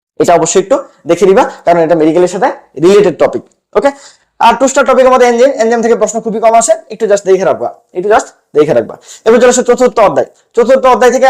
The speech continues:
আমি বলি যে এটা হলো ফাইভ স্টার টপিক, এখান থেকে প্রশ্ন তুমি পাবাই। এখান থেকে প্রশ্ন না আসলে, প্রশ্ন আসলে হয় না, প্রশ্ন কি হয়? অসম্পূর্ণ থাকে। এখানে সবচেয়ে বেশি ইম্পর্টেন্ট যদি বলি, ভা-, ভাইয়া, ভাইরাস, ভাইরাসের ডিএনএ এবং আরএনএ ভাইরাসের উদাহরণ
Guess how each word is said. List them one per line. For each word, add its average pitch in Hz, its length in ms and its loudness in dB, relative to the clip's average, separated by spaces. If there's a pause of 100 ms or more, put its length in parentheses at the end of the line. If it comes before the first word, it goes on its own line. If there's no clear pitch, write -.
আমি 226 180 0
বলি 233 140 2 (100)
যে 220 80 6 (180)
এটা 208 180 0
হলো 233 160 2
ফাইভ 185 160 0
স্টার 226 200 -6
টপিক, 220 160 -4 (100)
এখান 190 160 -8
থেকে 196 160 -6
প্রশ্ন 180 220 -10
তুমি 202 200 -8
পাবাই। 190 220 2 (360)
এখান 196 180 -8
থেকে 202 160 0
প্রশ্ন 190 240 -6
না 196 100 -2
আসলে, 196 140 -8 (160)
প্রশ্ন 185 240 -6
আসলে 185 260 -2
হয় 170 200 2
না, 131 60 -4 (200)
প্রশ্ন - 160 -12 (100)
কি 233 120 -10
হয়? 170 120 0 (140)
অসম্পূর্ণ 190 440 -4
থাকে। 117 140 -2 (360)
এখানে 254 220 2
সবচেয়ে 254 320 -2
বেশি 247 160 0
ইম্পর্টেন্ট 233 280 2
যদি 202 140 0
বলি, 214 160 0
ভা-, 185 160 2
ভাইয়া, 180 200 2 (120)
ভাইরাস, 170 320 2 (320)
ভাইরাসের 175 460 -2
ডিএনএ 202 340 0 (100)
এবং 165 120 0 (100)
আরএনএ 165 260 0
ভাইরাসের 170 300 -2 (160)
উদাহরণ 190 340 -2